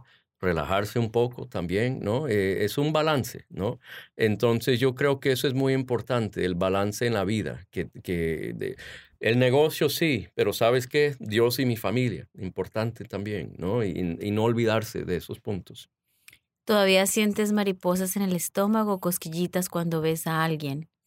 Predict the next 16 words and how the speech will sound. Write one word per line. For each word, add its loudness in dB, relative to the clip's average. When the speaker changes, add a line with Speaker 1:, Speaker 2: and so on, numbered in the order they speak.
Speaker 2:
tomándose 2
una 0
taza -2
de -4
café -6
Medrano -2
y -2
Speaker 1:
Sí. 4
Speaker 2:
dice, -2
"Qué 0
rico"? -4
Speaker 1:
Sí. -8
Speaker 2:
¿Qué 0
sa-, -8
qué 0
sientes? 0